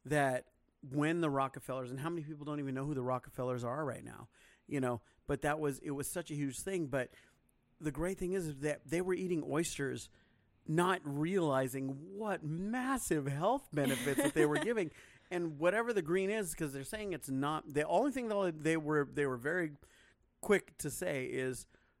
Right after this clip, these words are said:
Speaker 1: there is no spinach, 'cause everybody that was making it in the eighties and nineties, spinach, even YouTube videos today, I've seen them. "Oh, I, I,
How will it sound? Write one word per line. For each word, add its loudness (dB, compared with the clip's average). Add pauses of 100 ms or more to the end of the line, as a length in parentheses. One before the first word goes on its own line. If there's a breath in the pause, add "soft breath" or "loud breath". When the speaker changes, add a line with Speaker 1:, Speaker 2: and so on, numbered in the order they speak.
(180)
Speaker 1:
there 4
is 2
no 2
spinach, -6
'cause -6 (120)
everybody 2
that -2
was -2
making -2
it -4
in -6
the -6
eighties -2
and -6
nineties, -4 (340 loud breath)
spinach, 0
even -4
YouTube -4
videos 0
today, 0
I've -2
seen -2
them. -2 (400 loud breath)
"Oh, 6
I, 4
I, 4